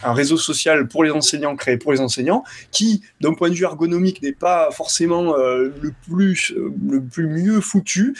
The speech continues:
euh, mais, bah, malgré tout, c'est un lieu où, euh, je pense qu'il faut être d'un point de vue institutionnel, et on peut trouver un super réseau d'ense-, d'enseignants. D'où l'intérêt, bah, de se forcer un petit peu la main, à se dire, « Allez, j'essaye de rentrer dans ce truc-là pour comprendre comment ça marche, comment je peux en tirer de la productivité. »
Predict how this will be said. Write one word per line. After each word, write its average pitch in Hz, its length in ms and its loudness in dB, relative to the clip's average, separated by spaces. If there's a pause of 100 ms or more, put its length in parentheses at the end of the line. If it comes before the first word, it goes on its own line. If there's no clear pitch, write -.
(300)
euh, 135 200 4
mais, 202 340 0
bah, 151 180 -2
malgré 147 300 -2
tout, 269 100 -6
c'est 185 160 -2
un 156 80 0
lieu 151 280 -4
où, 208 280 2
euh, 139 100 0
je - 80 -8
pense - 180 -4
qu'il 127 140 -10
faut 165 300 2
être 160 240 -2
d'un 139 100 2
point 143 160 -4
de 143 60 -2
vue 143 100 0
institutionnel, 131 880 -2
et 135 240 0
on 127 80 -4
peut 190 220 2 (180)
trouver 156 380 2
un 135 100 -2
super 151 300 0
réseau 143 160 -2
d'ense-, 135 480 -4
d'enseignants. 135 400 2
D'où 160 160 0
l'intérêt, 190 460 2 (340)
bah, 151 120 2
de 160 160 0
se - 220 -4
forcer - 420 0
un 190 60 4
petit 180 160 -4
peu 170 140 -2
la 147 140 2
main, 147 240 -4
à 139 80 -4
se 131 60 -8
dire, « 180 160 0
Allez, 175 180 0 (340)
j'essaye 208 300 0
de 190 60 2
rentrer 180 340 -2
dans 170 100 2
ce - 60 -6
truc-là 160 320 -2
pour 123 180 -16
comprendre 165 340 0
comment 147 160 -6
ça 143 140 -6
marche, 139 320 -4
comment 185 220 2
je - 100 -6
peux 156 140 2
en 143 40 0
tirer 160 260 0
de 156 40 4
la 151 60 6
productivité. » 131 680 -8